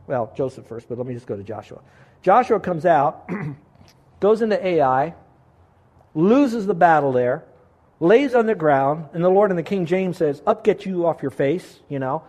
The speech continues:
get up, don't get on your face, and now do it right." And he went and he did it right, and God honored Joshua. So I'm saying all that to say this. Whatever you're going through right now, people are watching you.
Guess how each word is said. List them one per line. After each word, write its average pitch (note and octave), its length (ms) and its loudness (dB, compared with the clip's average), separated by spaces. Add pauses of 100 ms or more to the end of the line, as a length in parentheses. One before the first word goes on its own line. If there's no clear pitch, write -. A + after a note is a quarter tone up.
(140)
get G#3 160 4
up, - 320 -2
don't F#3 140 -2
get G3 100 2
on D#3+ 80 4
your D3 80 -2
face, D3+ 460 -4 (420)
and D3 80 -4
now D#3+ 160 2
do D#3+ 180 -4
it E3 60 -4
right." E3+ 320 -4 (640)
And D3 80 -6
he D3+ 60 -4
went D#3 160 -2
and D3+ 80 -2
he D3 80 -4
did C#3+ 140 -4
it - 20 -8
right, C#3+ 240 -4
and B2 140 -14
God B2 340 -4 (180)
honored A#2+ 340 -8 (140)
Joshua. A#2 360 -10 (260)
So - 140 2
I'm E3+ 80 4
saying G#3+ 260 0
all F#3+ 120 2
that D#3+ 200 2
to D#3 80 -14
say C#3+ 220 -6
this. A2+ 280 -10 (340)
Whatever G3+ 380 2
you're G#3+ 200 -2
going F#3+ 320 -2
through F#3 180 -6
right D#3+ 260 -2
now, D3 280 -6
people F3+ 340 -10
are C#3+ 100 -4
watching C3+ 460 -8
you. C#3 220 -16